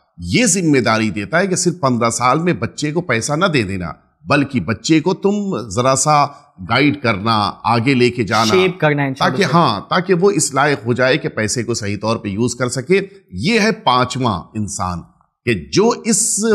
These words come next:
Speaker 1: वसीयत में जिसका जिक्र किया जाता है, लेकिन हमेशा इसकी जरूरत नहीं पड़ती है। कभी तब जरूरत पड़ेगी कि जब माल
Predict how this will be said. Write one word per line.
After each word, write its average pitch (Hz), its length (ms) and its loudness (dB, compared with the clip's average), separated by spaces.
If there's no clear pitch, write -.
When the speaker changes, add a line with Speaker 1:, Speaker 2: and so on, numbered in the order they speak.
Speaker 1:
वसीयत 143 520 0
में 175 140 0
जिसका 120 280 -2
जिक्र 104 260 -4
किया 98 220 -6
जाता 101 180 -2
है, 110 60 -4
लेकिन 240 240 2
हमेशा 196 420 0
इसकी 214 220 -2
जरूरत 190 360 0
नहीं 120 100 0
पड़ती 90 440 -12
है। 85 60 -14
कभी 170 240 4
तब 196 280 -2
जरूरत 175 380 0
पड़ेगी 165 360 2
कि 151 120 -2
जब 110 180 -2
माल 120 500 2